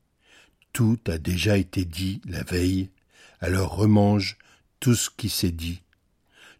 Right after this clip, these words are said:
Tous les autres en feront autant. Les autres mangeront ce qui a été mangé par toi. Ils te mangeront. Le monde se mangera avant toi et après aussi.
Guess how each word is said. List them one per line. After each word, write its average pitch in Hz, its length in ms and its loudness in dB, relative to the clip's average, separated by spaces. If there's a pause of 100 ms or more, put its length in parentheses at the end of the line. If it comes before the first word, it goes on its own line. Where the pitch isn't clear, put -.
Tous 120 120 2
les 104 260 4
autres 104 240 2
en 85 80 0
feront 87 460 -2
autant. 90 360 -2 (560)
Les 104 300 4
autres 107 260 2
mangeront 92 720 4 (600)
ce - 200 -2
qui - 220 -4
a 90 60 2
été 92 340 2
mangé 92 500 2
par - 260 -8
toi. 82 340 -8 (640)
Ils 90 180 -2
te - 120 0
mangeront. 85 680 0 (640)
Le 101 280 6
monde 101 540 4 (240)
se - 160 -6
mangera 90 760 -2 (460)
avant 87 340 -2
toi 85 400 -8 (300)
et 90 120 -2
après 90 440 0
aussi. 78 460 -6